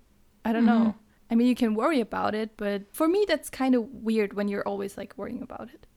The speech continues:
Speaker 1: But what would you say? Like,
Speaker 2: Mm-hmm.
Speaker 1: do you worry about it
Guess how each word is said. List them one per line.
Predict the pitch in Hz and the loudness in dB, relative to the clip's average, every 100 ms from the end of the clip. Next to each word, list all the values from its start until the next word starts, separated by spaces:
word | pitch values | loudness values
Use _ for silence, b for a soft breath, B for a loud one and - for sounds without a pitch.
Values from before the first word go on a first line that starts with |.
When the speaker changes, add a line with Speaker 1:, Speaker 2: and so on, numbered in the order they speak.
| - | -12
Speaker 1:
But | 220 208 | -8 -4
what | 240 | -2
would | 233 220 | -2 -4
you | 240 240 | -2 -2
say? | - - - | -4 -10 -8
Like, | - 208 | -4 2
Speaker 2:
Mm-hmm. | 226 254 B B | 4 2 B B
Speaker 1:
do | 254 | -2
you | 294 | 0
worry | 320 311 | 0 -2
about | 302 262 | -2 0
it | 254 | 0